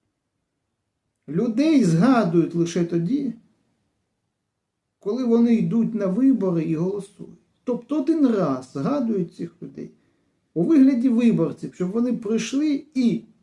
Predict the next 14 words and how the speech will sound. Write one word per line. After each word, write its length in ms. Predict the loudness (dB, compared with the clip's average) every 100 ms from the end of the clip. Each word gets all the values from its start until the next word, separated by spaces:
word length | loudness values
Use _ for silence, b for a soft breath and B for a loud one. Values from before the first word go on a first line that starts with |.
| -4
проголосували 880 | 0 2 0 0 -2 0 0 0 0
за 200 | -2 -4
потрібного 600 | -6 -8 -6 -2 -2 -4
кандидата. 460 | -8 -10 -12 _ _ _ _ _ _ _ _ _ _ _ _ _ _ _ _ _ _
А 100 | -12
потім 560 | -8 -2 0 2 0 0 -4 _ _ _ -6
повністю 720 | 0 2 2 2 0 -4 -10
тиша. 600 | -2 2 2 0 -6 -18 _ _ _ _ _ _ _ _
Людей 360 | -6 -2 0 0
не 120 | 0
згадують, 800 | 2 2 2 0 -2 -4 -6 -10 _ _ _ _ -8
людей 440 | -4 0 2 4
не 220 | 4 2 2
сприймають. 880 | -2 -8 -6 -2 -2 -2 -4 -8